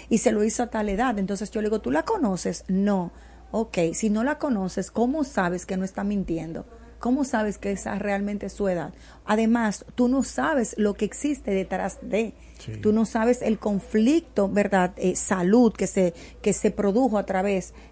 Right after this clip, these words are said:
Speaker 1: de, de esta aplicación de quizás cualquier sustancia. Por ejemplo, los polímeros que están co-, eh, prohibidos. Y
Speaker 2: Sí.
Speaker 1: tenemos muchísimos pacientes que, que han tenido un sinnúmero de problemas a raíz de estos polímeros. Y yo he tenido adolescentes que han llegado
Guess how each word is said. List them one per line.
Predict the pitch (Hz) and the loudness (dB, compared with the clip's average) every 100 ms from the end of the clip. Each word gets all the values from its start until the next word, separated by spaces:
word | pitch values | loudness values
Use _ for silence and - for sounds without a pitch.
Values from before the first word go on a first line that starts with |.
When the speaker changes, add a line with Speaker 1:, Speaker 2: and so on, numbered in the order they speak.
| - | -4
Speaker 1:
de, | 175 190 180 175 | 4 6 6 2
de | 180 180 180 185 | 0 0 0 0
esta | 175 - 196 180 | -2 -4 -2 -2
aplicación | 175 180 196 185 175 190 | -4 -4 -4 -2 -4 -2
de | 190 | -4
quizás | 190 175 175 - | -4 -4 -6 -2
cualquier | 202 175 190 190 | -2 0 -2 -2
sustancia. | 185 - 208 294 262 180 - - - | -4 -2 0 0 0 -2 -6 -16 -6
Por | 202 | 0
ejemplo, | 202 226 226 | 2 2 2
los | 202 185 | 0 -2
polímeros | - 196 214 285 208 180 | 0 2 4 2 0 -2
que | 185 | -4
están | - 185 196 | -2 -2 -2
co-, | - - | -4 -2
eh, | 185 | -2
prohibidos. | - 185 180 240 294 185 165 - - - | 0 0 2 4 2 0 -6 -14 -10 -2
Y | |
Speaker 2:
Sí. | 196 | 2
Speaker 1:
tenemos | 196 196 226 226 | 4 4 2 2
muchísimos | 226 214 - 320 - 359 339 | 2 2 2 2 2 -2 -4
pacientes | - 294 - 196 185 202 - | -4 -4 -2 -4 -4 -6 -4
que, | 196 180 - - - - | -2 -2 -4 -20 -20 -4
que | 214 | 0
han | 202 190 | 2 2
tenido | 226 240 247 247 - | 2 2 0 -2 -6
un | 220 262 | 0 0
sinnúmero | - 277 262 254 269 | 2 2 4 4 4
de | 254 | 2
problemas | 247 247 208 185 190 240 - | 2 2 2 2 0 -2 -4
a | 185 | -4
raíz | 180 170 180 202 | -2 -2 0 -2
de | 196 | -2
estos | 180 - 190 | -4 -4 -6
polímeros. | - 185 233 330 220 196 | -4 -2 0 0 2 2
Y | |
yo | 180 196 | 2 2
he | |
tenido | 220 233 254 | 2 2 2
adolescentes | 240 220 202 202 226 262 254 - - - | 2 0 0 -2 0 -2 -6 -18 -20 0
que | 226 208 | 4 6
han | 220 | 6
llegado | 233 240 196 202 269 320 | 4 4 4 4 6 4